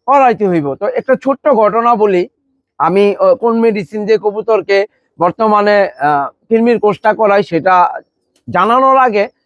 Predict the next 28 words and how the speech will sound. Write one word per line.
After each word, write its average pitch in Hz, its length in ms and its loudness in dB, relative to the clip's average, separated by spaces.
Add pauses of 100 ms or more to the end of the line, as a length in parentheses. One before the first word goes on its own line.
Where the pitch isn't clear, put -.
(240)
তো 185 100 -2
গত 226 280 0 (920)
আপনার 208 420 -2 (480)
মঙ্গলবার 269 480 2
দিন, 196 320 -2
গত 196 200 -2
মঙ্গলবার 247 520 0
দিন 202 140 -6
আমি 196 400 -2
আমাদের 175 420 -2
ফতুল্লা 185 460 -2
পোস্ট 190 360 -8
অফিস 208 320 -2 (420)
পশু 247 260 2
হাসপাতালের 233 800 2
সামনে 208 640 -2
কিছু 190 220 -12
মেডিসিনের, 196 640 -2 (380)
আহ, 156 460 0
ঔষধের 196 560 0
দোকান 233 300 0
আছে 190 320 -2
কবুতরের, 196 540 0 (460)
তো 214 140 -2
ওইখানে 240 380 2
আমি 226 220 0
কিছু 214 280 -4
ওষুধ 208 300 0